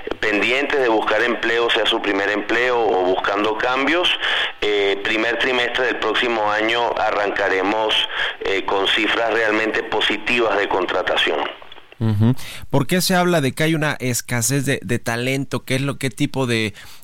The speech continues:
Speaker 2: empleos, eh, o, o, o, o de trabajadores están buscando las empresas para sus, em, sus, eh, sus, eh, pues para sus actividades y que no lo encuentran?
Speaker 1: Sí, en efecto, en simultáneo, eh, este año, Mario, lanzamos nuestra encuesta de escasez de talento.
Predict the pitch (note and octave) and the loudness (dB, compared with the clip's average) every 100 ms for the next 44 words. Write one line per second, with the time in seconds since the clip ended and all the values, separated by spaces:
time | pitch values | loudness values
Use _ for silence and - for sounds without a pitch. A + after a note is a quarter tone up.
0 | - A2 - C3 C3+ C3+ C3+ - A2+ G#2+ | -4 -2 0 0 2 2 0 -2 0 0
1 | G#2 F#2 G2+ G#2 G#2 - G#2 - G2+ - | 0 -2 -2 0 0 -2 -2 0 -2 0
2 | G2 G2+ - G2+ G2+ G#2 A#2 B2 F2+ B2 | -2 -2 -2 -4 -4 -2 -2 -4 -6 -4
3 | B2+ - B2+ C3+ A#2 G2 G2+ G2+ A#2 B2+ | -4 -4 -2 0 0 -2 -4 -2 -2 -2
4 | A2+ A#2+ - - - - - G2 G2+ G#2 | -2 -6 -6 -12 -20 -14 -6 -4 -2 -4
5 | - - - - G#2 G2 A2 G2 - - | -8 -16 -20 -14 -8 -6 -6 -6 -8 -6
6 | G#2+ G2 G#2 F#2 - G#2+ G2+ G#2+ G2 G2+ | -4 -4 -4 -4 -2 -2 0 0 0 0
7 | F#2+ - - G#2 - G#2 G#2 A2 - A2 | -4 -10 -8 -4 -4 -4 -4 -4 -2 -2
8 | A2 C3+ F#3 A3 B2+ A#2 A2+ C#3 D3+ C3 | 0 0 -2 -4 -6 -6 -4 -2 -2 -4
9 | A2+ D3 D3 E2+ F2+ - - - _ - | -4 -4 -4 -8 -10 -18 -20 -20 _ -12
10 | - - - - - B2+ C3+ C3+ C3+ C3+ | -6 -2 -2 0 0 2 2 2 2 0
11 | C3+ C#3+ G#3 G3+ G#3 E3+ C3+ - D3 D3+ | 0 0 0 0 2 2 0 0 0 2
12 | E3+ F3+ F3 C3 B2+ A#2+ A#2 - B2 - | 2 2 2 2 4 4 2 2 0 0
13 | D3+ D3 C#3+ D3+ D3 C#3+ C#3+ D3 C#3 A#2+ | 0 2 2 2 2 2 2 2 2 2
14 | A#2+ A#2+ C3+ C3+ - A2 G#2 A2 G2+ C3 | 2 2 2 0 -2 -2 0 0 0 0
15 | C3 - A2+ G2+ G#2+ B2 A#2 G#2+ A#2+ C3+ | 0 0 0 0 0 0 2 2 2 0
16 | - E3 | 0 -2